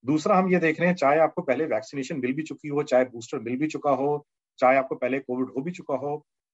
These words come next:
फिर भी आप at risk हैं of getting infection। So breakthrough infections and reinfections होती हैं, तो इसलिए आपको अपना बचाव रखना है। ये सोचें कि मुझे वैक्सीनेशन मिल रहा है, इसलिए मुझे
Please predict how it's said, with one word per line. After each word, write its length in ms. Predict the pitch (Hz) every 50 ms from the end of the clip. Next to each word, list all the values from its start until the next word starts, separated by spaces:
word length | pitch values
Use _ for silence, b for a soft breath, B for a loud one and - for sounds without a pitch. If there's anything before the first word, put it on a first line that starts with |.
| _ -
फिर 160 | - 165 170 175
भी 160 | 165 202 220
आप 240 | - 147 143 - -
at 240 | 160 139 - - 123
risk 240 | 135 - - - 143
हैं 140 | 143 143 - - 135
of 60 | 127
getting 280 | - - 120 123 127 131
infection। 600 | 120 110 - - 101 - - - 120 120 - 139
So 140 | 120 110
breakthrough 420 | 120 131 139 139 - - 175 151 139
infections 440 | - 139 131 - 170 160 147 160 147
and 120 | 135 117
reinfections 600 | 127 139 143 131 - 123 120 - - 151 151 151 - - - _ _ _ _ _ _ _ -
होती 260 | 135 135 135 147 123
हैं, 240 | 123 107 107 - - _ _ _ _ _
तो 60 | - 143
इसलिए 300 | 127 127 - 185 185 190
आपको 300 | 151 131 131 - - 151
अपना 200 | - - 151 143
बचाव 340 | 120 110 - 139 131 139 131
रखना 220 | 110 - - 120 98
है। 100 | - - _ _ _ -
ये 120 | 135 151
सोचें 320 | 151 - 151 135 - 160 156
कि 80 | 165
मुझे 180 | 147 147 147 151
वैक्सीनेशन 460 | 127 117 117 - - 143 135 151 143
मिल 140 | 131 131 131
रहा 100 | 131 135
है, 80 | 135 131
इसलिए 240 | 127 - - 143
मुझे 300 | 131 127 139 143 143 139